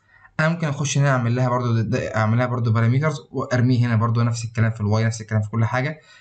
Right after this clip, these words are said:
انا هنا عايز يبدأ من البي تو ويعمل لي sickness بتاع ال-، ال-، التانل دلتا اكس. انا ممكن بس هنا مبدئيا اغير، اخلي خمسة متر عشان بس تبقى الحاجه الامور واضحه، شرح واضح،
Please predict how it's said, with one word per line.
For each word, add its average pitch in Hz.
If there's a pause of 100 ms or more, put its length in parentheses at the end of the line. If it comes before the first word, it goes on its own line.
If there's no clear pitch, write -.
(180)
انا 151
هنا 147
عايز 135
يبدأ 127
من 113
البي 110
تو 170 (280)
ويعمل 131
لي 117
sickness 123
بتاع 110
ال-، 104
ال-، 107
التانل 123 (200)
دلتا 117
اكس. - (520)
انا 135
ممكن 135
بس 131
هنا 127
مبدئيا 117
اغير، 113
اخلي 110
خمسة 113
متر - (380)
عشان 107
بس 107
تبقى 107
الحاجه 117
الامور 110
واضحه، 123
شرح 113
واضح، 131